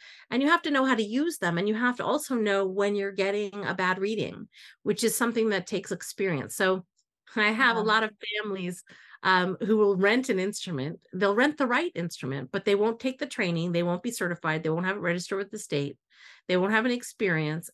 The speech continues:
Speaker 1: And then they'll call me in a panic, like, "I'm getting positives. What does this reading mean? I
Speaker 2: I
Speaker 1: don't
Speaker 2: see.
Speaker 1: understand." I'm like,
Speaker 2: Mm-hmm.
Speaker 1: "It's,
Speaker 2: You're
Speaker 1: it,"
Speaker 2: not using it right. <laughs>
Speaker 1: Yeah, it is a point and shoot thing. But the fact that I've been doing this now since two thousand nine, you know, I have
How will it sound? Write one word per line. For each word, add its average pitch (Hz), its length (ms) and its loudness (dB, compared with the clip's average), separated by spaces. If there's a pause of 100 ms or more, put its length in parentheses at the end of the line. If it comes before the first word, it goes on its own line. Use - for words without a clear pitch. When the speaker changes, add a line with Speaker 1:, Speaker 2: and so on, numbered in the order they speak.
Speaker 1:
And 190 240 4
then 214 140 4
they'll 240 140 4
call 220 320 2
me 233 140 0
in 185 80 -4
a 180 40 -4
panic, 220 500 0
like, 185 160 -2
"I'm 247 120 2
getting 339 280 2
positives. 320 580 2 (260)
What 320 100 0
does 392 120 6
this 403 220 2
reading 294 300 0
mean? 240 200 4
I 262 80 6
Speaker 2:
I 302 40 6
Speaker 1:
don't 370 140 2
Speaker 2:
see. 370 40 4
Speaker 1:
understand." 302 420 0
I'm - 80 -8
like, 240 220 -2
Speaker 2:
Mm-hmm. 302 340 -12
Speaker 1:
"It's, 262 160 -8 (140)
Speaker 2:
You're 254 80 6
Speaker 1:
it," - 20 6
Speaker 2:
not 269 160 6
using 311 260 0
it 269 40 0
right. 247 400 -2
<laughs> 185 260 -6
Speaker 1:
Yeah, 254 280 2 (340)
it 330 120 2
is 392 240 6
a 427 200 2
point 320 280 -2
and 262 140 0
shoot 262 320 -2 (100)
thing. 180 360 2
But 196 160 -2
the 233 100 0
fact 262 280 2
that 233 80 0
I've 226 180 2
been 233 160 0
doing 240 280 -2
this 214 220 -4
now 202 180 0
since 196 280 -8
two - 160 -8
thousand 180 420 -2
nine, 180 560 2 (380)
you 208 120 0
know, 175 320 2
I 196 100 4
have 180 320 0